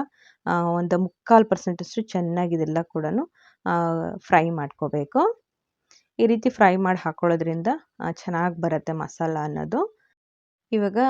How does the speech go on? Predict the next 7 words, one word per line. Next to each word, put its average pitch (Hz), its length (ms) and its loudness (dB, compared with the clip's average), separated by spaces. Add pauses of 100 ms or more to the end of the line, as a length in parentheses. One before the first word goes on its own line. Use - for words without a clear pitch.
ಆ 190 100 0
ಸ್ಟವ್ವನ್ನ 180 540 0
ಆಫ್ 165 280 -2
ಮಾಡ್ಕೊಂಡು 175 500 -4
ಸ್ವಲ್ಪ 180 440 -2
ಅರಿಶಿನ 175 360 -2 (100)
ಪುಡಿ, 170 180 -2